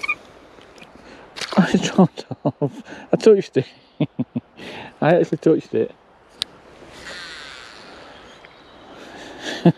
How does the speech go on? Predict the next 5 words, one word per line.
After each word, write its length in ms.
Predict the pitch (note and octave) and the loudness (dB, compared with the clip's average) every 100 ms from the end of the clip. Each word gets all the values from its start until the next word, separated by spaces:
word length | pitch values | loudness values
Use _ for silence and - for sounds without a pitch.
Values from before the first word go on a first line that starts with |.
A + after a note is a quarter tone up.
| - - - | -2 -14 -4
I 80 | - - | -2 0
actually 480 | C#3 E2+ - C#3 | -2 -4 0 2
touched 480 | B2 - B2 - - | 2 2 -2 -4 -2
it. 180 | A#2+ - - - - - - - - - - - - - - - - - - - - - - - - - - - - - | -2 -2 -8 -20 -20 -20 -20 -20 -20 -20 -20 -20 -20 -20 -20 -20 -20 -20 -20 -20 -20 -20 -20 -20 -20 -20 -20 -20 -8 4
So, 340 | C3+ A#2+ A2+ | 6 6 4